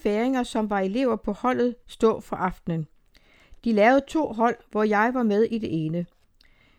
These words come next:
Vi fik til opgave at skulle konkurrere om at spise flest af de små færøske kulinariske specialiteter. Der var spæk,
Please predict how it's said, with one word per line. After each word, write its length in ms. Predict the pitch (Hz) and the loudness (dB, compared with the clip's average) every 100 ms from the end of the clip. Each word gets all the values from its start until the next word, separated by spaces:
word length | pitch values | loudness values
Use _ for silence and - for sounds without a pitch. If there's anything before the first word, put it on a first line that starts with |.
| - | -6
Vi 120 | 214 | -4
fik 320 | 196 - 302 - | -2 -2 -2 -2
til 220 | 285 - | -6 0
opgave 480 | 247 - 247 233 - | -2 -2 -2 -2 -2
at 160 | 214 | -4
skulle 260 | - 226 214 | -4 -4 -4
konkurrere 560 | - 196 190 247 269 | -2 -4 -4 -4 -2
om 220 | - 339 233 | 0 -2 -2
at 120 | 208 | -8
spise 560 | - 240 262 - 240 - | -6 -4 -4 -4 -8 -8
flest 460 | - 285 269 - - | -6 -4 -4 -8 -10
af 140 | - 220 | -8 -6
de 120 | 226 | -6
små 420 | - 247 254 - | -4 0 0 -2
færøske 840 | - 226 240 247 214 196 - 233 226 - - _ | -4 0 0 2 0 0 -2 -4 -4 -10 -20 _
kulinariske 1040 | - 233 240 214 208 233 214 220 - 202 190 - - - - - - _ _ - | -6 0 2 2 4 2 0 -4 -2 -2 -2 -10 -20 -20 -20 -20 -20 _ _ -18
specialiteter. 840 | - 226 226 196 185 170 - 147 147 - - - - - - - - - | -4 0 0 -2 -2 -4 -2 -8 -8 -12 -10 -8 -10 -16 -20 -20 -20 -4
Der 80 | 165 | 0
var 120 | 160 | 0
spæk, 560 | 151 - 220 285 - - | 0 0 2 2 0 -20